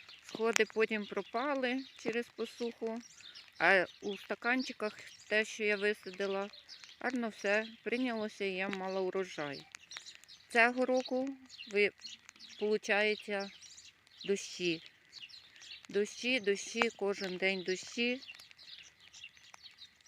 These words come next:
На городі культиватора не запустиш, щоб і навіть лопатою не влізеш, бо чвакає.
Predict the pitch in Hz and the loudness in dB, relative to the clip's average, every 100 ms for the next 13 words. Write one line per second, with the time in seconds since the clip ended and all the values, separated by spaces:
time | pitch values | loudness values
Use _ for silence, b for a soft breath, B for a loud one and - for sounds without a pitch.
0 | - - - - - - - 220 226 226 | -20 -20 -20 -20 -20 -20 -8 -2 0 2
1 | 220 214 240 240 214 190 220 220 214 B | 0 0 4 6 6 6 6 6 4 B
2 | B B B - 214 - 240 220 220 - | B B B -6 -6 0 2 4 2 2
3 | 196 196 196 185 185 - 226 254 - 226 | 0 0 0 0 -2 -2 -4 -4 -2 -2
4 | 233 - - - - - - - - - | -2 -4 -10 -18 -14 -16 -16 -14 -12 -12
5 | - - - 208 185 208 220 190 202 220 | -14 -20 -6 -6 -4 0 0 0 2 4
6 | 214 190 180 202 233 226 226 226 214 214 | 4 2 -2 0 -2 0 0 0 -2 0
7 | 233 214 220 196 220 - 185 190 214 - | 0 2 0 0 -2 -4 -2 0 0 -2
8 | 190 185 190 | -4 -2 -4